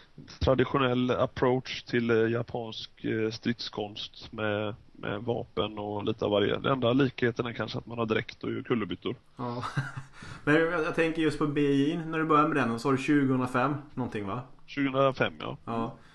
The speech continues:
Speaker 2: F-, finns det likheter eller är, är det, vad, vad ser du för röda trådar om man kollar liksom på den B J:n som ni utövade tjugohundrafem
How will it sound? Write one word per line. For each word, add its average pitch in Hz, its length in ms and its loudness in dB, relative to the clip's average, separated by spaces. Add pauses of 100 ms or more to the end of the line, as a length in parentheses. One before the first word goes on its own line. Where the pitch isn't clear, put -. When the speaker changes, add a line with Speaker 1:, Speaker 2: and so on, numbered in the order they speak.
(440)
Speaker 2:
F-, - 120 -14
finns 165 320 2
det 170 80 2
likheter 151 680 2
eller 135 300 2
är, 135 320 -2
är 131 120 0
det, 127 300 -2 (960)
vad, 143 320 0
vad 156 100 0
ser 160 180 2
du 156 120 6
för 147 220 4
röda 156 440 4
trådar 147 440 4
om 165 60 0
man 165 100 -4
kollar 147 200 2
liksom 131 220 0
på - 60 2
den 139 280 4
B 143 120 2
J:n 127 260 2
som 131 140 0
ni 131 60 8
utövade 127 360 4
tjugohundrafem 139 720 0